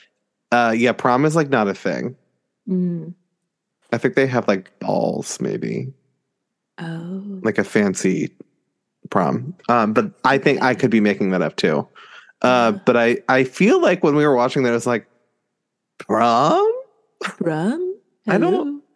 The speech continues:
Speaker 1: I don't think that,
Speaker 2: I, 'cause I
Speaker 1: yeah.
Speaker 2: feel like a thing I, I always see is people are like, "What's prom?" When, like,
Speaker 1: Yeah,
Speaker 2: Americans talk about
Speaker 1: exactly.
Speaker 2: prom. I don't
Speaker 1: Yeah.
Speaker 2: know, whatever.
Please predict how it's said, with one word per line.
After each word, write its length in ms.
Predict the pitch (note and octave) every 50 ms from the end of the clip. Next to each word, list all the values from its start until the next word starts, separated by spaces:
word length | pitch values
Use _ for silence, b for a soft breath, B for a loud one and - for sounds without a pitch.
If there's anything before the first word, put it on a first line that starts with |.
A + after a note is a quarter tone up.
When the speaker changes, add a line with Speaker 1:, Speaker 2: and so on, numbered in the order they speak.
| - -
Speaker 1:
I 80 | D#3 D#3+
don't 180 | G#3 F4+ E4+ -
think 200 | D4 D4 - -
that, 80 | -
Speaker 2:
I, 80 | - D#4+
'cause 220 | D4+ F#4+ F4+ F#4 F#4
I 80 | G4
Speaker 1:
yeah. 60 | F#4+ -
Speaker 2:
feel 140 | - F#4+ G4
like 120 | G4 F#4+
a 100 | G4 F#4
thing 300 | F4+ - E4 E4 E4 D#4+
I, 60 | D4+
I 160 | C#4 - A#3+
always 280 | C4 B3+ B3+ B3+ B3 -
see 140 | - B3+ B3
is 100 | A#3+ A3
people 240 | - A3+ A3 A#3 A#3
are 60 | A3
like, 220 | G#3 G3 F3+ - F#3+
"What's 280 | F#3 F3+ F#3+ - -
prom?" 480 | - - - F#3+ E3+ F3 E3 C#3+ C#3+ C#3+
When, 160 | D#3 D#3+ D#3+
like, 180 | D#3 D3+ - -
Speaker 1:
Yeah, 80 | E3+ D#3+
Speaker 2:
Americans 320 | D#3+ C#3+ B2 B2 C3 B2+
talk 120 | D3+ C#3+ D#3 -
about 0 |
Speaker 1:
exactly. 240 | - E3+ C#3+ B2 D3+
Speaker 2:
prom. 380 | D3+ C#3+ C#3 C#3 D3+ D#3+ - _ _ _ _ -
I 140 | - E3 D#3+
don't 80 | - -
Speaker 1:
Yeah. 40 | -
Speaker 2:
know, 40 | -
whatever. 400 | - - - - - - F#3